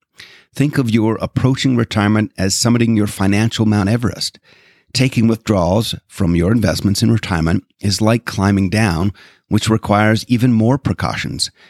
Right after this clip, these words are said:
because the mistakes can be costly. And unlike when you are younger and still working, you don't have the time or salary to overcome them. One of the retirees, and especially early retirees' biggest fears and risks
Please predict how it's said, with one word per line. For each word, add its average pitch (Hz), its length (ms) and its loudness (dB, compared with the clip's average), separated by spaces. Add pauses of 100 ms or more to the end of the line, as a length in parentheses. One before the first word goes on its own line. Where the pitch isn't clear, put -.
(200)
because 107 260 -2
the 117 60 2
mistakes 127 560 0
can - 220 -2
be 87 100 0
costly. - 680 -6 (200)
And 101 200 0
unlike 123 500 2
when 104 160 2
you 104 140 2
are 98 100 2
younger 87 460 2
and 92 200 0
still 90 260 0
working, 98 560 0 (360)
you 98 140 0
don't 113 360 0
have 110 220 -2
the 107 60 2
time 90 520 0
or 110 100 -2
salary 104 800 0 (120)
to - 220 -4
overcome 80 500 0
them. 76 320 -6 (160)
One 127 160 2
of 160 80 0
the 147 80 0
retirees, 104 720 0
and 104 100 2
especially 113 480 -2
early 120 240 2
retirees' 95 600 -2
biggest 117 320 -2
fears 87 540 0
and 104 240 2
risks - 500 -2